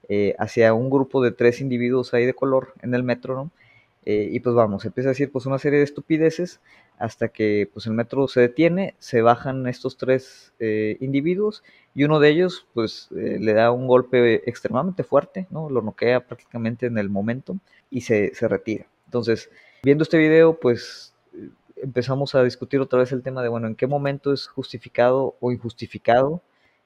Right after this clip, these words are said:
Eh, o si en algún momento es justificada la violencia, ¿no? Espe-, específicamente hablando, pues, ahora sí de, de ejercerla con individuos que son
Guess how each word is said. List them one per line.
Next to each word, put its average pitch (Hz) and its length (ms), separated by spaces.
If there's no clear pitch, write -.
Eh, 95 300
o 117 100
si 123 140
en 117 40
algún 120 220
momento 160 260
es 139 80
justificada 120 480
la 120 100
violencia, 117 560
¿no? 135 180
Espe-, - 300
específicamente 127 680
hablando, 127 280
pues, - 180
ahora 110 140
sí 117 160
de, 113 260
de 104 140
ejercerla 120 720
con 139 520
individuos 120 480
que 117 100
son 110 600